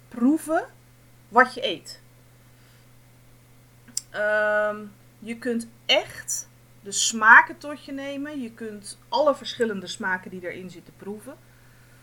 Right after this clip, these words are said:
Je kunt de textuur waarnemen, ehm,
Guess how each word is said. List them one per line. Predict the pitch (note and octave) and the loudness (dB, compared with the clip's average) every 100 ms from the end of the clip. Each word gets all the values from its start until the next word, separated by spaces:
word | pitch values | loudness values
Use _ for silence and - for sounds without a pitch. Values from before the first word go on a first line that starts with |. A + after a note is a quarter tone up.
| - - | -20 -12
Je | A3+ | -10
kunt | A#3 B3 | 2 2
de | A3+ - | 2 -8
textuur | F3+ - - - A3 A3 | -12 -6 -6 -4 -2 -2
waarnemen, | A3+ A#3 A#3+ A#3 A#3 A#3+ D4 - - - - - - - | 4 6 6 2 0 0 -2 -10 -20 -20 -20 -20 -20 -18
ehm, | - A3 A3 A3 A3 A3 A3 G#3+ G#3+ | -14 -10 -10 -10 -12 -14 -14 -14 -16